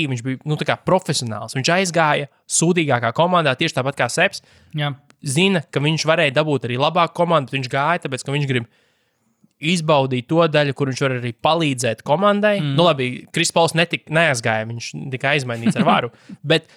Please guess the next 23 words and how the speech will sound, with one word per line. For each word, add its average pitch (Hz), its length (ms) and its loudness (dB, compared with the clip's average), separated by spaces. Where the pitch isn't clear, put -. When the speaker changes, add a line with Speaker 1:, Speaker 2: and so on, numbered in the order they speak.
Speaker 2:
Jā. 165 160 0
Speaker 1:
tas 139 100 -8
pat, 196 160 2
tas, 147 180 0
tas, - 220 -2
tas 147 140 0
Speaker 2:
Viņš 349 100 2
varēja 233 220 4
Speaker 1:
aura, 175 80 4
Speaker 2:
nespēlēt 262 480 4
tikpat 139 260 -14
labi. 131 220 -8
Speaker 1:
tā 147 180 4
aura 190 560 4
Speaker 2:
Jā. 127 80 -4
Speaker 1:
bija 127 220 -2
ļoti 175 320 0
laba. 175 260 2
Viņš 131 320 -6
ir 131 100 -4
īsts - 260 -4
profesionāls, 233 960 0
palīdz 185 540 2